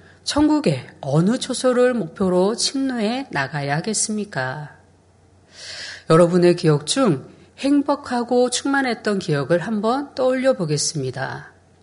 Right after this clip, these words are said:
금요철야 이 부 시 찬양을 하면서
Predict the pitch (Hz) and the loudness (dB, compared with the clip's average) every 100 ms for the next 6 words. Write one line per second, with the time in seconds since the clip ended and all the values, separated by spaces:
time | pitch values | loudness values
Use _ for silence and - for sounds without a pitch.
0 | _ - - - - - - - 208 233 | _ -20 -20 -20 -20 -20 -10 0 2 2
1 | 233 226 214 190 175 190 - 196 190 - | 2 4 6 4 2 0 0 -2 -4 -8
2 | - - 202 185 185 180 165 165 156 156 | -10 -2 2 2 2 2 2 2 0 0
3 | 160 156 160 | 0 0 -4